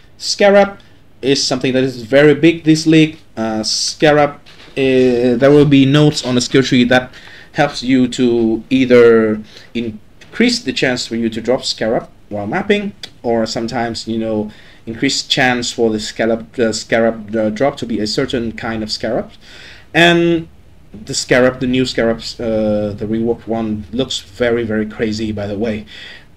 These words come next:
Uh, currently, the most simple, uh, advice I can give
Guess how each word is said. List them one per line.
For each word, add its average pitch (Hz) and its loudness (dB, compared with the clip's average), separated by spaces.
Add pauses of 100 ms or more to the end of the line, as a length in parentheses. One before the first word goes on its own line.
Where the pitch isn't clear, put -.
(100)
Uh, 123 -2
currently, 220 4
the 170 4
most 175 2
simple, 147 4 (360)
uh, 110 -12
advice 131 -2
I 117 -4
can 113 -8
give 170 -2